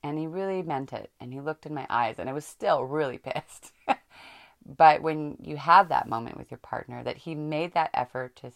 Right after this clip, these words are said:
say that and say, "Yeah, it was being a D I C K," uh, you know, uh,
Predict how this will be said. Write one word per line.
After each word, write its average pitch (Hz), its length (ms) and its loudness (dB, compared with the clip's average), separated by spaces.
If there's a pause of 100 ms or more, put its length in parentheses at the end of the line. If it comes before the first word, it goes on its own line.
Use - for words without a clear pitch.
(140)
say 143 140 -4
that 127 280 4
and 123 140 -12
say, 123 180 -6
"Yeah, 123 260 4
it 123 80 0
was 135 260 -2
being 120 300 -6
a 107 120 -12 (1160)
D 117 160 -6
I 110 120 2
C 110 220 -12
K," 170 400 8 (500)
uh, 156 360 12 (140)
you 170 160 -4
know, 147 320 0 (1600)
uh, 139 460 -10